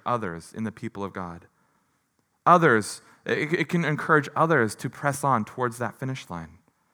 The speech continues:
And so speak of God's faithfulness in your life. Speak of it towards the outsider and the insider. This is really what, uh, one of the big reasons that our discipleship groups are formed, is to speak of God's faithfulness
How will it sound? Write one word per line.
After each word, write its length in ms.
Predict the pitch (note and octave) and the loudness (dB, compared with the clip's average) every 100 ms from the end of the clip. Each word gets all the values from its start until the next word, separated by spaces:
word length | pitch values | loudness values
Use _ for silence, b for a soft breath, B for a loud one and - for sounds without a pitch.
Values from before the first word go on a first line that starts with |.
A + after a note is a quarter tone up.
| b b b b | b b b b
And 100 | D3+ | -2
so 120 | F3+ | 0
speak 520 | D3+ - - F3 G3 | 0 -6 0 2 2
of 100 | D#3+ | 0
God's 260 | C3 B2+ A#2+ | 2 0 0
faithfulness 520 | - B2+ B2+ A#2 - | -6 -6 -4 -8 -6
in 60 | A2+ | -6
your 100 | G#2+ | -4
life. 480 | G2 F2 - - _ _ _ _ _ _ _ _ - | -4 -6 -12 -20 _ _ _ _ _ _ _ _ -16
Speak 360 | - E3 F3+ | -2 0 2
of 120 | F#3+ | 2
it 240 | F3 - - | 2 -2 -18
towards 540 | - C#3+ D#3+ C#3 - _ | -2 2 2 -2 -12 _
the 140 | B2+ A#2 | -4 2
outsider 500 | D3+ - D#3+ D#3+ D3+ | 2 2 0 2 0
and 320 | C#3+ D3 C#3 B B | 0 -2 -2 B B
the 140 | B2+ A#2+ | -8 -4
insider. 580 | C3+ - G2+ F2+ F2 b b b b b _ _ _ _ - | -4 -4 -4 -4 -10 b b b b b _ _ _ _ -4
This 100 | G3 | -2
is 140 | F#3+ | 2
really 280 | D3+ F3 G3 | 4 6 4
what, 460 | C#3 C#3+ A#2+ C3 B2+ | 4 4 2 -6 0
uh, 180 | C3+ B2 | 2 2
one 340 | C3 D#3 E3 | 2 4 4
of 120 | C3 | 0
the 80 | A#2 | -2
big 240 | G#2+ C#3+ | -2 -2
reasons 520 | B2+ A2+ C#3 C3+ A2+ A2+ | 0 2 2 2 0 0
that 80 | |
our 120 | A#2 A2+ | 0 0
discipleship 640 | A2+ C3+ C#3 C3 - F#2+ | -2 -4 -4 -8 -8 -6
groups 260 | A#2 A#2 | -6 -6
are 80 | A2+ | -8
formed, 320 | - E3 D3+ | -4 -4 -2
is 80 | G#2+ | -4
to 100 | - | -6
speak 360 | A#2+ - C3 C3+ | -8 -6 -6 -6
of 100 | B2+ | -2
God's 260 | A#2+ A2 - | -2 -2 -6
faithfulness 760 | - D3+ - F#2+ F2 - - | -8 -8 -8 -12 -12 -16 -20